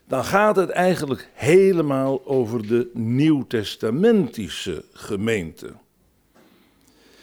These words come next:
Het zijn de mensen die door geest en woord in de een-, eenheid van het ware geloof vergaderd worden.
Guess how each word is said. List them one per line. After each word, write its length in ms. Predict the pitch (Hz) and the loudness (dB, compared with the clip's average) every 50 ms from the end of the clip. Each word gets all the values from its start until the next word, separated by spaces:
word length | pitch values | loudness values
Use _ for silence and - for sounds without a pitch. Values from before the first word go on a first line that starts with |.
| - _ _ _ | -20 _ _ _
Het 140 | - 123 110 | -6 -2 0
zijn 140 | 170 170 170 | 2 2 4
de 80 | 165 | 4
mensen 580 | 156 180 208 226 - - - - 220 226 202 156 | 4 4 4 4 2 0 -2 2 2 2 2 2
die 340 | 156 165 160 156 147 120 - - - - _ _ _ - | 0 2 2 0 0 -4 -8 -16 -20 -20 _ _ _ 0
door 220 | 139 147 147 143 | 2 2 4 2
geest 640 | 143 - - - 233 240 254 262 254 202 - - - | 0 -2 -2 2 2 4 4 4 2 2 0 -2 -2
en 220 | - 160 151 139 | 0 0 2 2
woord 400 | 131 160 185 190 196 202 196 196 | 4 4 6 6 6 6 4 2
in 140 | 170 165 151 | 0 0 0
de 100 | 143 - - | -2 -4 -2
een-, 400 | - 214 220 220 220 202 156 160 | 0 2 4 6 4 4 2 0
eenheid 460 | - - 185 196 208 196 190 185 143 | 0 0 2 2 4 4 2 2 0
van 140 | - 175 170 | 0 -2 -2
het 120 | 160 143 | 0 -2
ware 400 | 127 135 156 170 175 175 165 165 | 0 2 2 4 4 2 2 0
geloof 400 | - - 151 156 160 170 165 - | 0 0 2 4 4 4 4 2
vergaderd 640 | - 175 156 - - 190 214 233 240 208 196 175 - | 0 -4 -4 -2 0 2 2 2 4 4 2 2 2
worden. 280 | 135 131 120 95 - | 0 -2 -2 -2 -4